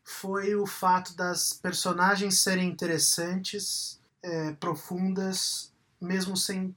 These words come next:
ter sido desenvolvidas. Isso é boa vontade tua, na minha opinião. Não há nada no filme, a não ser olhares, que aí demandam uma, uma boa vontade, que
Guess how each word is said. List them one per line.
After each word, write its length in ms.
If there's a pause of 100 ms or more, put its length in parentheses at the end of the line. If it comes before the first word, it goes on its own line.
ter 180
sido 380
desenvolvidas. 1000 (680)
Isso 640 (400)
é 100
boa 260
vontade 420
tua, 320 (260)
na 80
minha 160
opinião. 320 (880)
Não 320
há 160
nada 320
no 100
filme, 560 (240)
a 120
não 160
ser 500
olhares, 1120
que 140
aí 360 (120)
demandam 580
uma, 400
uma 200
boa 160
vontade, 580 (180)
que 280